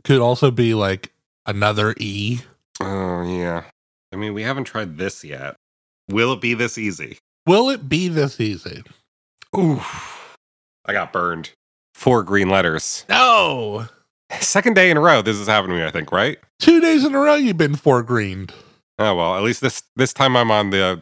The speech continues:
Speaker 2: end where I can at least tie it up afterwards. Uh, I played the word these.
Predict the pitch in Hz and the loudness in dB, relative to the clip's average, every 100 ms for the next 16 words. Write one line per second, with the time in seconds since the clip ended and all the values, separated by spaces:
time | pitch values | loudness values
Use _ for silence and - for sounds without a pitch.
0 | - - 101 95 90 90 82 92 92 - | -6 -2 0 0 -2 -2 -4 -4 -4 -2
1 | 92 87 85 87 85 - 76 78 - - | 0 0 0 -2 -2 -4 -8 -8 -12 -18
2 | _ 98 92 92 110 120 104 98 98 95 | _ -6 -2 -2 0 0 0 0 0 0
3 | 85 - _ _ - 87 113 113 82 64 | -4 -12 _ _ -10 -2 0 0 -6 -8
4 | 62 - | -10 -12